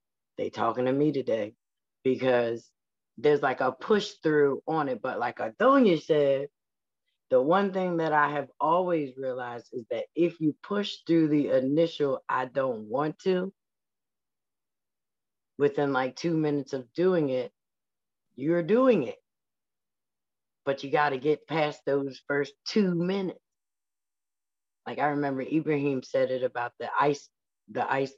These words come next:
bath. And that's so true. He reminded me, 'cause, like, I used to hate having to get in that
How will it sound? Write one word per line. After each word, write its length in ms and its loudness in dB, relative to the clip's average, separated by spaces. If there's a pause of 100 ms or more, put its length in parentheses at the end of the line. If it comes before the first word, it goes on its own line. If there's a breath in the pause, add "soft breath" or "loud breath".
bath. 220 -6 (400)
And 140 -8
that's 320 -2
so 180 0
true. 320 -6
He 120 0
reminded 520 -2
me, 180 -10 (440 loud breath)
'cause, 160 0
like, 180 0
I 80 2
used 220 -2
to 120 2
hate 280 0
having 320 -2
to 60 -4
get 240 -2
in 80 -6
that 160 -6